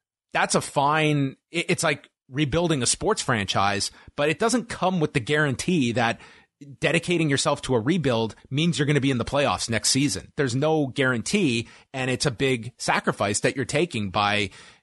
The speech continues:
uh, you know, throw-, throwing a lot of people onto television that might not stick. And it becomes very easy to just scrap that idea and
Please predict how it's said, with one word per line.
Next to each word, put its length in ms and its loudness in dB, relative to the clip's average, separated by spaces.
uh, 160 -6
you 80 -8
know, 180 -6
throw-, 340 0
throwing 360 0
a 40 2
lot 220 2
of 80 -4
people 560 0
onto 220 -6
television 560 0
that 240 -2
might 220 -4
not 200 -4
stick. 500 0
And 400 -2
it 160 0
becomes 300 0
very 320 -2
easy 360 0
to 140 -6
just 200 0
scrap 340 0
that 140 0
idea 560 0
and 400 -2